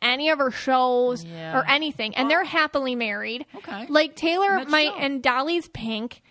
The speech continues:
Speaker 1: and Taylor's got her childhood pink that comes out here and there. Like,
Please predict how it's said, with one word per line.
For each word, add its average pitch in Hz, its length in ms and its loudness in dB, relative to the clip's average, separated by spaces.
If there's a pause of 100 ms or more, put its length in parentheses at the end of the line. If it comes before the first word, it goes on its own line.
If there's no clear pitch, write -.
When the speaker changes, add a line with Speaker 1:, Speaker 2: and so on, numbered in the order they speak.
(140)
Speaker 1:
and 247 100 -2
Taylor's 277 400 0
got 269 180 4
her 262 100 0
childhood 240 460 0
pink 220 280 -6
that 240 120 -6
comes 226 220 -6
out 208 220 0
here 214 140 -4
and 214 120 -4
there. 214 160 -2 (300)
Like, 269 340 2